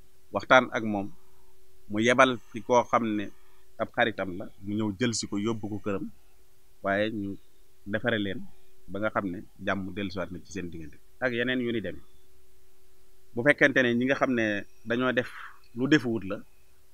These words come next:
moom saa bu ngoon jotee dañuy woo police mu ñëw jël leen. Am na fi ñu fi nekk waa police, bu fekkente ne koo xam ne sax jarul muy yandu la, ndawul police gi fi, ci saa sa daf koy dal di yóbbu moom. Su fekkente ne koo xam ne mën na leen la, dana fi yandu,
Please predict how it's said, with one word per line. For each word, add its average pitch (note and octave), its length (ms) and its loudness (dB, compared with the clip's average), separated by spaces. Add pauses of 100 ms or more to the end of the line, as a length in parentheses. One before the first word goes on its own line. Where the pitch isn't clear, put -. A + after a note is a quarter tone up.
(920)
moom G2+ 180 0 (800)
saa G2+ 160 4
bu G2 140 0
ngoon G#2+ 260 4
jotee G2 240 -4 (160)
dañuy G2 240 -4
woo F#2+ 160 -4
police E2+ 300 -8 (160)
mu F#2 140 -8
ñëw F2 160 -6 (180)
jël F#2+ 180 -6
leen. D2+ 140 -12 (160)
Am B2+ 120 2
na A#2+ 100 2
fi A#2 120 -2
ñu A2 100 -2
fi A2 80 -4
nekk A2+ 140 -2 (360)
waa F#2 160 -2
police, G2 280 -6
bu G#2+ 100 -10
fekkente A#2 320 0
ne G#2+ 100 0
koo A#2 140 -2
xam G#2+ 140 -2
ne G2 60 -2
sax A2 140 -4 (100)
jarul B2 200 0
muy A#2 140 2
yandu G2+ 240 0
la, E2+ 120 -8 (500)
ndawul G#2 240 0
police G2+ 280 -4
gi E2+ 100 -6
fi, F#2 180 -8
ci - 100 -10
saa G2+ 160 -4
sa G2 100 -10
daf F2+ 140 -10
koy F2 100 -8
dal E2+ 160 -6
di E2 60 -10
yóbbu D#2 220 -10
moom. D2+ 120 -14 (840)
Su A2 120 -10
fekkente G#2+ 360 0
ne G2 80 0
koo G2+ 120 0
xam F#2+ 120 -2
ne F#2+ 60 -4
mën F#2 100 -2
na F#2 80 -4
leen F2 160 -4
la, F2+ 80 -4
dana G2 200 0
fi F#2 80 -6
yandu, F2+ 240 -4